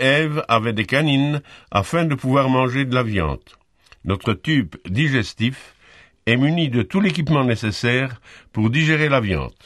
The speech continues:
Noé et ses fils mangèrent de la viande. C'est la raison pour laquelle Dieu fit la distinction entre les animaux purs et les animaux impurs qui devaient entrer dans l'arche.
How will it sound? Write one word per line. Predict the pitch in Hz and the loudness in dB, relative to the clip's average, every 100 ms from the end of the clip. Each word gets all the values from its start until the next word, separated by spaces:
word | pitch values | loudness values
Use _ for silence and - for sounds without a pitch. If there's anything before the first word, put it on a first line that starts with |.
| _ _ - - - - - - | _ _ -20 -20 -20 -20 -18 0
Noé | 107 151 170 180 - | 2 2 2 -2 -2
et | 131 | -4
ses | - 123 | -2 -2
fils | - 160 147 - | -2 -4 -4 -2
mangèrent | 104 113 123 135 139 | 4 4 4 0 -2
de | 120 | 2
la | 113 | 2
viande. | 104 87 69 57 50 _ _ - - - - - _ | 2 0 -2 -6 -12 _ _ -20 -20 -20 -20 -20 _
C'est | - | 0
la | 113 | 2
raison | 127 135 151 160 | 2 2 0 0
pour | 131 | 2
laquelle | 117 117 143 143 110 | 2 2 0 0 0
Dieu | 110 139 | 0 0
fit | 127 143 131 | -2 -2 0
la | 104 | 0
distinction | 120 151 - 131 120 - 135 98 | 0 -6 -2 -2 -2 -4 -2 0
entre | 90 117 | 0 -2
les | 110 113 | 0 0
animaux | 113 117 110 | 2 2 0
purs | 92 135 117 85 - - - - - - | 0 0 2 0 -4 -16 -20 -20 -18 -2
et | 101 | 0
les | 113 120 | 2 2
animaux | 127 131 120 123 | 0 2 2 2
impurs | 151 156 143 151 165 | 0 0 -4 -4 -4
qui | - 127 | -2 -2
devaient | 123 123 127 | 0 0 0
entrer | 123 - 120 | -2 -2 0
dans | 113 107 | 2 2
l'arche. | 90 69 - - | 0 -2 -10 -18